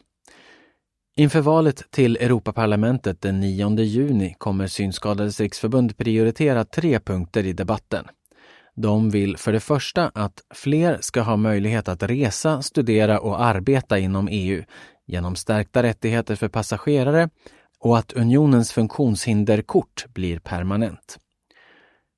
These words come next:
För det andra vill S R F att tillgänglighetskraven höjs, och inte bara digitalt. Till exempel vill man att livsmedelsprodukter är bättre uppmärkta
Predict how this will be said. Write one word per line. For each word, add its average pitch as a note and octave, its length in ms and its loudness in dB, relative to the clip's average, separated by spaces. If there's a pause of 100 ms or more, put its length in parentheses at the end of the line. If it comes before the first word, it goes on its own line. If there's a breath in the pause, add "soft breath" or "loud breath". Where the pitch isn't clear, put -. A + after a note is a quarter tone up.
För A#2+ 120 2
det A2+ 120 2
andra D#3+ 440 2
vill G#2 300 0
S G2 200 -6
R G2 80 -6
F G2 220 -8
att G2 120 -8
tillgänglighetskraven G#2+ 1120 0
höjs, G2 520 -6
och - 340 -12
inte F#2 200 -4
bara A#2 380 2
digitalt. A2+ 800 -4 (480 loud breath)
Till G#2 120 -2
exempel G#2+ 680 0 (200)
vill G#2+ 220 -2
man G2+ 160 -2
att G2+ 200 -8
livsmedelsprodukter A2+ 1300 -2
är F#2+ 180 -2
bättre G#2+ 520 -2
uppmärkta B2 800 0